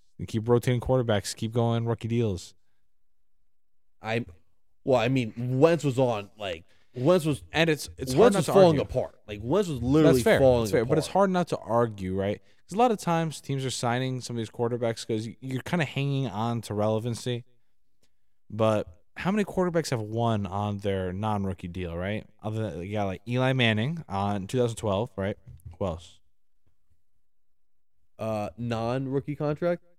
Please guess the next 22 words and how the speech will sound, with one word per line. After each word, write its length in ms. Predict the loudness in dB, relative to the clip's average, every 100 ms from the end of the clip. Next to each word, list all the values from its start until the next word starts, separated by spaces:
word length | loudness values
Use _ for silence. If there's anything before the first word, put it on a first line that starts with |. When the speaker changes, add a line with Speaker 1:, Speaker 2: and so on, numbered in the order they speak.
| -10
Speaker 1:
Non-rookie 360 | -6 -6 -6
Speaker 2:
I 20 | -8
mean, 60 |
Speaker 1:
contract. 420 | -8 -8 -8 -10
Speaker 2:
Brady. 420 | -8 -8 -6 -8 -12 -18 -20 -20 -20 -20 -20 -20 -20 -20 -20 -20 -20 _ -20 -2
Speaker 1:
Brady's 360 | 2 2 2
an 80 | 0
exception 420 | 0 -2 -2 -2
because 220 | -4 -4
he 100 | -4
took 440 | -4 0 2 0 -6 -18 -10
significant 640 | -4 -2 0 -4 -4 -6
pay 180 | -4 -6
cuts. 160 | -10 -14
Speaker 2:
Well, 180 | -14 -14
that's 60 | -16
true. 240 | -20 -20 -20 -20 -20 -20 -20 -20 -20 -20 -12
Um, 220 | -6 -6 -8 -10
was 160 | -8
Mahomes 600 | -6 -6 -4 -4 -4 -4 -6
on 220 | -6 -6
one? 380 | -6 -6 -8